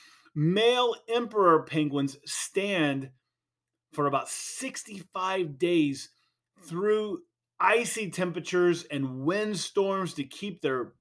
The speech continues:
eggs warm. During this time, temperatures outside reach up to minus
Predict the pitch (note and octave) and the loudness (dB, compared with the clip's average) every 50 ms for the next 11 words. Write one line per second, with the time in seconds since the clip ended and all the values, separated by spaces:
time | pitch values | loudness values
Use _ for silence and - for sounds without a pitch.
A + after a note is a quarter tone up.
0 | _ - - D#3+ E3+ F3+ F3+ F3+ E3 - - - - - C#3+ B2+ C#3+ D#3+ F3 F#3 | _ -2 2 4 4 4 4 0 -8 -10 -12 -14 -12 -8 -2 2 4 6 8 8
1 | F#3+ G3 G3 F3 F3+ - _ _ _ _ _ _ _ _ _ - B2+ B2 D3+ F#3+ | 8 8 6 2 -2 -8 _ _ _ _ _ _ _ _ _ -16 -2 4 6 6
2 | G#3 G#3+ A3 G3+ F#3+ F#3 E3+ - - - F#3 F#3 F#3+ G3 F3 - _ _ _ _ | 6 6 4 2 0 0 0 -2 -6 -4 -2 -2 -2 -2 -4 -6 _ _ _ _
3 | - - G3 G3+ G3 G#3 - - G3 E3+ E3+ E3 E3 F3+ F#3 E3+ - F#3 F3+ F3 | -6 -4 -2 -2 -2 -4 -6 -8 -8 -8 -6 -4 -2 -2 -2 -2 -2 0 0 2
4 | D#3+ D3+ D#3+ E3+ E3 - - _ _ _ _ - F#3 G3+ G3+ - - - - F#3 | 2 4 4 4 4 0 -6 _ _ _ _ -2 0 0 0 -2 -4 2 6 8
5 | E3+ D3+ - - - _ _ _ _ - C3+ C#3 D3+ D#3+ F3 G3+ A3 A#3+ B3+ B3 | 8 8 8 4 -10 _ _ _ _ -8 -4 0 2 4 6 6 6 6 6 4
6 | A#3 A3 E3 C3+ C3+ - - - - | 4 4 4 2 0 -4 -8 -10 -10